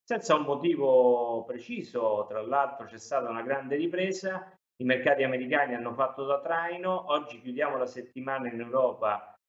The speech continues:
eh, con un bilancio eccellente, perché il fuzzi mib, che è stato il listino migliore o tra i migliori, devo, devo controllare gli ultimi dati, non ho avuto il tempo, i mercati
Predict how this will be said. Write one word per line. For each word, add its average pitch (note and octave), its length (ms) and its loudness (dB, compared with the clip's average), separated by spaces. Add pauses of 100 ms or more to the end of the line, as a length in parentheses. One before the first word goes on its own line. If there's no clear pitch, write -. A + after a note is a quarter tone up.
(160)
eh, G#2+ 100 -10
con B2+ 200 -2
un C3 180 0
bilancio A2 1200 0 (200)
eccellente, A#2 960 -2
perché A2+ 800 -2
il A#2+ 160 -8
fuzzi E3+ 400 0
mib, A2 500 0
che G#2+ 100 -6
è G#2+ 40 -4
stato C3+ 320 2
il A2+ 80 2
listino A2+ 880 -2 (100)
migliore A#2 880 4
o A#2+ 120 2
tra B2 160 4
i A#2+ 40 2
migliori, B2 440 2
devo, A2 580 -4
devo A2+ 200 -4
controllare B2 600 2
gli A#2+ 60 -4
ultimi A#2+ 380 -6
dati, A#2+ 380 2
non G#2+ 180 -12
ho A2+ 60 -8
avuto A#2 200 -12
il A2 120 -16
tempo, A#2+ 360 -4
i - 20 -12
mercati G2+ 640 -6